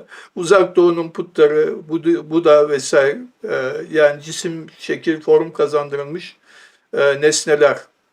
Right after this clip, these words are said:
Bunlara, işte bunlar nedir? Bunlar bizim tanrılarımızdır diyorlar. "Hayır, hayır," diyor Allahu Teala, "bu putlar sizin ve atalarınızın taktığı isimlerden başka bir şey değil."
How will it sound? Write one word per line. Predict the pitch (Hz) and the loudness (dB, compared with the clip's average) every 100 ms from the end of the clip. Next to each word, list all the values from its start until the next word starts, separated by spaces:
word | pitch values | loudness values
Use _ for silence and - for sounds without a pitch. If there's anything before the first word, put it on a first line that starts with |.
| _ _ _ | _ _ _
Bunlara, | 160 170 165 156 165 160 | -10 -6 0 2 2 -2
işte | 151 - 170 | -12 -8 -4
bunlar | 175 185 190 | 0 0 0
nedir? | 185 214 | -2 -2
Bunlar | 196 190 190 | -2 2 2
bizim | 175 185 208 | 2 -4 -2
tanrılarımızdır | 196 185 175 165 165 143 127 - 127 135 | 0 2 2 0 0 -4 -14 -14 -16 -10
diyorlar. | 135 139 123 117 - _ _ _ _ _ _ _ _ _ | -2 0 0 -4 -8 _ _ _ _ _ _ _ _ _
"Hayır, | 156 165 147 | 4 6 6
hayır," | 147 131 123 | 6 4 0
diyor | 131 123 | -2 0
Allahu | 135 135 131 127 | -2 0 0 0
Teala, | 143 127 127 165 | -2 -2 -6 -4
"bu | 220 | -4
putlar | 202 202 208 214 | -2 2 6 6
sizin | 208 175 175 220 | 4 -4 0 4
ve | 185 | 6
atalarınızın | 160 160 170 165 170 170 165 220 | 4 4 2 2 0 -4 -2 -2
taktığı | 214 165 156 - 190 | 0 0 0 0 -2
isimlerden | 175 - 180 165 165 185 196 | -2 -6 -2 -2 0 0 2
başka | 175 151 - 170 | 0 -2 0 0
bir | 160 | 0
şey | 151 - 175 165 | -4 0 0 2
değil." | 165 131 | -4 -4